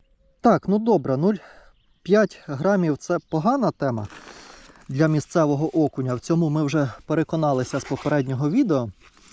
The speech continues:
Тому я поставлю нуль три грами.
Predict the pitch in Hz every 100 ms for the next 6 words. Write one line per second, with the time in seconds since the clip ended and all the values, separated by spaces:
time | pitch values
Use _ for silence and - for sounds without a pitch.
0 | - - - - _ 147 160 226 180 -
1 | 156 - 202 226 196 190 165 _ _ -
2 | - - - - 135 190 180 _ _ _
3 | _ _ _ _ _ _ _ _ _ -
4 | - - _ - 170 214 165 107 127 104
5 | 101